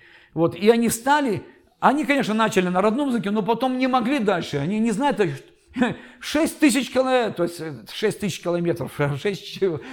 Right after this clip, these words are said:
поясов разных часовых. И они стонут, они молятся. Мой друг поехал в Армению, э, в восемьдесят восьмом году.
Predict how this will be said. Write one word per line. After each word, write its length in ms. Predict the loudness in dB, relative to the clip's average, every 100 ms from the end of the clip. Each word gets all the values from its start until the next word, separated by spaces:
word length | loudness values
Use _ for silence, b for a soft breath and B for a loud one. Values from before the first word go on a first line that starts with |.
| -4
поясов 580 | 2 2 2 0 0 0
разных 520 | -2 -2 -2 -6 -8
часовых. 560 | -6 -4 -2 -2 -4 -8 B B
И 100 | 4
они 200 | 4 6
стонут, 680 | 2 -2 0 2 2 -2 0
они 180 | 2 2
молятся. 600 | 2 2 0 -2 -12 -14 _ _ B B
Мой 200 | 4 6
друг 260 | 6 2
поехал 280 | 4 4 4
в 80 | 2
Армению, 540 | 2 2 0 0 -2 B B B
э, 320 | -2 0 2
в 100 | 0
восемьдесят 360 | 2 0 0 -2
восьмом 360 | -2 0 -2 2
году. 400 | 2 0 -4